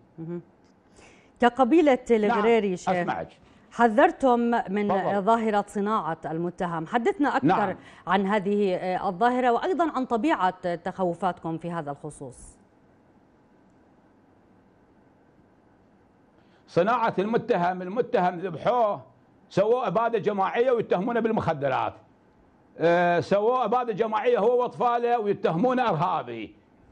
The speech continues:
Speaker 2: زين، اليوم التمت العشائر الكريمة مال المشروع المسيب وأهل الرشايد المنطقة المجاورة، فمن التمت العشائر، العشائر قالت لهم هذا نزكيه، صار له سبعين سنة نازل يمنا من أب وجد. زين،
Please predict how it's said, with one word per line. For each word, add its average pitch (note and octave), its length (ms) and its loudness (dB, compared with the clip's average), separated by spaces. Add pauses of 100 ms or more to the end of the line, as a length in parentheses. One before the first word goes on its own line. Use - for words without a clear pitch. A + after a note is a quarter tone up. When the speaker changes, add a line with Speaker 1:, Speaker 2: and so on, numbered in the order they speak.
Speaker 2:
زين، A3 260 0
اليوم A#3 280 0
التمت B3 400 -2
العشائر A3 540 0
الكريمة A#3+ 560 0
مال A#3 140 0
المشروع A3+ 480 0 (460)
المسيب G#3+ 680 2
وأهل F#3+ 200 2
الرشايد A3 560 0
المنطقة A3+ 440 -2
المجاورة، G#3 800 0 (680)
فمن G3 320 0
التمت A#3+ 400 -2
العشائر، B3 600 0
العشائر A3+ 540 -2
قالت A3+ 180 0
لهم A3+ 160 0
هذا B3 220 0
نزكيه، G3 540 -2
صار B3 260 2
له B3 60 -8
سبعين G#3 340 -2
سنة C4+ 220 0
نازل G3 320 0
يمنا C3 420 -2 (220)
من G3 160 2
أب A#3+ 200 -2
وجد. D3 380 -2 (800)
زين، G#3+ 360 2